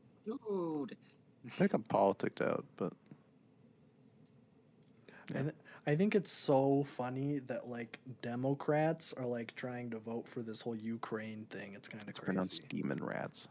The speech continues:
Speaker 3: Oh, dude, that is very funny. That is a funny joke.
Speaker 2: Own the libs
Speaker 1: It's
Speaker 2: moment.
Speaker 1: dem-, it's, it's, it's pronounced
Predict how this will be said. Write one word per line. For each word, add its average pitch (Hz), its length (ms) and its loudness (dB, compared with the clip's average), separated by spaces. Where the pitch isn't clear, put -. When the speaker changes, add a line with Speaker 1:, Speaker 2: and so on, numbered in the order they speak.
Speaker 3:
Oh, 110 960 -10
dude, - 380 -16
that - 200 -16
is - 120 -16
very - 220 -14
funny. - 420 -16
That - 80 -8
is - 80 -10
a - 80 -6
funny - 320 -10
joke. - 480 -12
Speaker 2:
Own 85 280 -2
the 80 80 -6
libs - 320 -4
Speaker 1:
It's - 160 -4
Speaker 2:
moment. - 140 -10
Speaker 1:
dem-, 117 280 -6
it's, - 320 -6
it's, 117 220 -6
it's - 680 -8
pronounced 113 600 -2